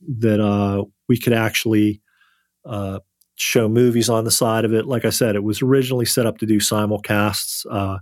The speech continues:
we're looking at that right now, particularly given the, the, the, the issues with covid and so on, 'cause that's one area where we could easily socially distance people. You know, it's a big grassy lawn that you could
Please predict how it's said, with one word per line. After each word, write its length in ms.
we're 80
looking 360
at 100
that 240
right 240
now, 320
particularly 460
given 340
the, 180
the, 180
the, 240
the 440
issues 360
with 160
covid 380
and 140
so 220
on, 280
'cause 300
that's 300
one 160
area 400
where 320
we 160
could 160
easily 400
socially 500
distance 440
people. 560
You 120
know, 200
it's 180
a 140
big 280
grassy 440
lawn 400
that 140
you 100
could 180